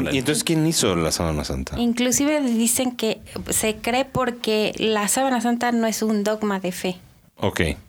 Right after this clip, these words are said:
Speaker 3: Pero, pues,
Speaker 1: Ah, porque es, pues sí.
Speaker 3: ¿quién hizo la sábana santa? Pues el hombre no. <laughs>
Speaker 2: El hombre no, pero a ver,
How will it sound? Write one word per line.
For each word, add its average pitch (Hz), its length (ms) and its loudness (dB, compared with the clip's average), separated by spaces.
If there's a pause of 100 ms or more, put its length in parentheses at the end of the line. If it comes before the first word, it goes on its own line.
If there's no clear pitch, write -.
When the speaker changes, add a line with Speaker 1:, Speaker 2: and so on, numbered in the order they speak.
(600)
Speaker 3:
Pero, 208 320 0 (480)
pues, 226 160 2
Speaker 1:
Ah, - 100 4
porque 87 280 2
es, - 200 -4
pues - 140 0
sí. 80 180 2 (180)
Speaker 3:
¿quién 247 460 0
hizo 233 300 2
la 202 160 0
sábana 214 240 -2
santa? 214 400 -2
Pues 202 180 0 (340)
el 214 200 2
hombre 247 300 2
no. 180 160 0 (200)
<laughs> - 960 -8
Speaker 2:
El 117 160 2
hombre 151 240 2
no, 170 200 2
pero 123 140 2
a - 20 4
ver, 131 200 4